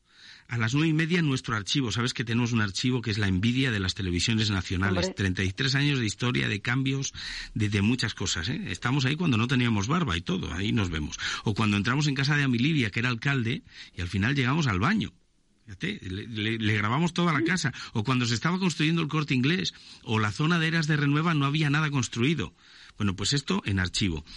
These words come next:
Speaker 1: Eh, anuario de informativos a las diez, entrevista a Jorge Pérez, alcalde de Villaquilambre, también entre-, entrevistas institucionales. Y el domingo, desde las seis de la tarde,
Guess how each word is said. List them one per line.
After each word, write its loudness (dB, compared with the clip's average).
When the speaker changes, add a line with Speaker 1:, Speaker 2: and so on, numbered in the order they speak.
Speaker 1:
Eh, -8
anuario 2
de 2
informativos 0
a 0
las 0
diez, 0
entrevista 0
a -2
Jorge -4
Pérez, -2
alcalde 0
de 2
Villaquilambre, 0
también 0
entre-, -2
entrevistas 0
institucionales. 0
Y 2
el 2
domingo, 2
desde -6
las -2
seis 2
de 2
la 0
tarde, 0